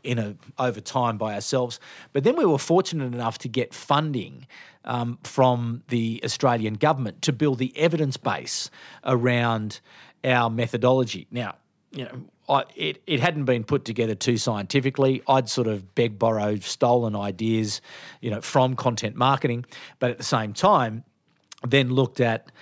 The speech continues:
you know, this governance piece that gov-, that government was looking for to really make it much more rigorous. So we were lucky enough to get research funding for stage one,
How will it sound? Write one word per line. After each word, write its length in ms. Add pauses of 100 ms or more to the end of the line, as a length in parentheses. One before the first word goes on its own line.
(240)
you 100
know, 100
this 220
governance 480
piece 360
that 160
gov-, 500
that 160
government 360
was 160
looking 380
for 280
to 120
really 300
make 340
it 100
much 260
more 140
rigorous. 460 (320)
So 200
we 100
were 100
lucky 260
enough 220
to 80
get 220
research 420
funding 320
for 100
stage 440
one, 440